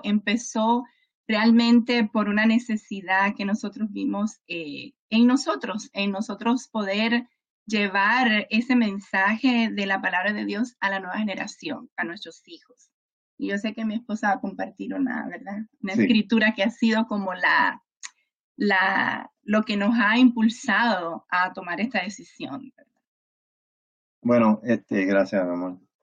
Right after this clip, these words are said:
Speaker 2: Eh, nosotros, desde antes de nosotros tener hijos, eh, leímos, eh,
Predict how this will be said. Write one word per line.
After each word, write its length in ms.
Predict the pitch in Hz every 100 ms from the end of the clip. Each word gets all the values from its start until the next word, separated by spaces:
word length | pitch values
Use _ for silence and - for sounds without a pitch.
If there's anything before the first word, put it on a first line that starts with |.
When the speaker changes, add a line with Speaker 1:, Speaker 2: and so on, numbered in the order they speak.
| _ - _ _ - _ _ _ _ _ _
Speaker 2:
Eh, 240 | 123 117
nosotros, 680 | 117 117 113 131 165 165 139 -
desde 340 | 110 117 113
antes 220 | 120 135
de 60 | 170
nosotros 400 | 151 151 147 143
tener 360 | 135 127 131 131
hijos, 600 | 135 113 98 - - _ _ _ _ _ _ _ _ -
eh, 480 | 107 101 101 95 92
leímos, 880 | 92 98 98 104 120 120 113 104 - -
eh, 640 | 110 98 92 87 82